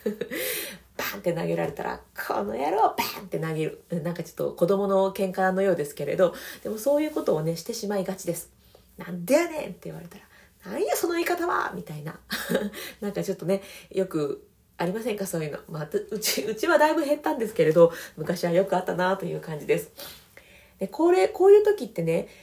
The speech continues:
相手の感情に染まってしまっているなという気づきがありました。まあ、私自身がね、ちょっと相手に影響されやすいっていうのもあるので、余計そうだと思うんですけど、誰か近くで機嫌が悪い人がいると、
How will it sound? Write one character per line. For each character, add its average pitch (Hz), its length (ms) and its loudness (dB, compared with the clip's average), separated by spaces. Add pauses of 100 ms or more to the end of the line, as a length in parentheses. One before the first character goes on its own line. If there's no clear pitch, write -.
(260)
相 359 280 4
手 403 120 8
の 381 120 6
感 359 300 0
情 349 160 8
に 339 120 4
染 247 200 -2
ま 320 120 4
っ 339 80 -6
て 349 120 4
し 339 140 -2
ま 330 120 -2
っ 330 40 -6
て 320 200 0
い - 20 6
る 320 100 2
な 262 220 2
と 247 120 -2
い 175 140 0
う 156 220 0
気 180 140 -8
づ 180 100 -8
き 175 140 -6
が 160 160 -2
あ 147 40 -8
り 156 100 -6
ま 156 120 -4
し - 80 -12
た。 - 160 -8 (800)
ま 175 100 -4
あ、 - 40 -2
私 262 380 -2
自 311 80 4
身 233 260 2
が 175 100 0
ね、 170 140 4
ち 170 80 -2
ょ 175 40 -2
っ - 40 -4
と 160 200 4
相 254 180 2
手 339 160 4
に 170 340 -2
影 254 160 4
響 269 180 0
さ 262 140 -6
れ 254 80 4
や 254 120 4
す - 200 -2
い 220 40 2
っ - 20 -8
て 190 140 0
い 170 100 6
う 160 420 2
の 160 100 0
も 147 200 -4
あ 185 60 2
る 180 100 2
の 143 120 -2
で、 160 140 6
余 175 180 4
計 247 180 4
そ 285 140 2
う - 20 4
だ 196 120 2
と 160 120 -6
思 160 180 -4
う - 20 -8
ん 160 40 -10
で 175 80 -10
す - 100 -16
け 165 120 -8
ど、 175 240 4 (380)
誰 427 200 6
か 247 120 0
近 - 240 -4
く 247 100 -4
で 170 140 0
機 - 160 -8
嫌 269 140 2
が 320 160 -2
悪 320 220 2
い 294 40 2
人 - 180 -4
が 165 220 -6
い 170 80 -4
る 170 120 -4
と、 180 400 2